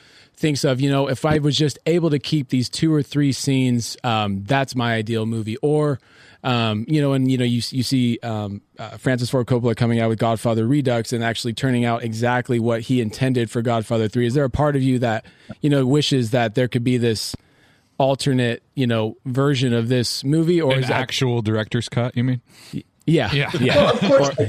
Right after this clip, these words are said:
Speaker 1: Or, or Hoosiers Redux
Speaker 3: No,
Speaker 1: or
Speaker 3: no.
Speaker 1: whatever. Yeah.
Speaker 3: Yeah, without question.
Speaker 1: Yeah.
Speaker 3: In fact, I had already approached M G M with this idea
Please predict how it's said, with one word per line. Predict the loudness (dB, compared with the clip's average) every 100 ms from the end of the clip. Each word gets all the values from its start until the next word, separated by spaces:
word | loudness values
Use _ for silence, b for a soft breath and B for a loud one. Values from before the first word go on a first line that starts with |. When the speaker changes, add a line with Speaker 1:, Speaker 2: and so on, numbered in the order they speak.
| -2
Speaker 1:
Or, | 2
or | 4
Hoosiers | 4 4 2 2
Redux | 2 2 2 4
Speaker 3:
No, | 4
Speaker 1:
or |
Speaker 3:
no. | 4
Speaker 1:
whatever. | 2 2 0 -4 -8 _ _ _
Yeah. | -18 -18 _ _
Speaker 3:
Yeah, | -2 -2 -8 _ _ -20 -4
without | 0 2 0
question. | 2 2 2 -4 -8 -16 -12
Speaker 1:
Yeah. | -8 -8 -10 _ _
Speaker 3:
In | 0 2
fact, | 2 0 -2 -4 0
I |
had | 2 4
already | 4 4 4 2
approached | 2 0 -2 -2 -6 -6
M | -2 -2
G | -2 -2
M | 0 0
with | -2
this | -4 -4 -4
idea | -2 -2 0 0 0 0 -4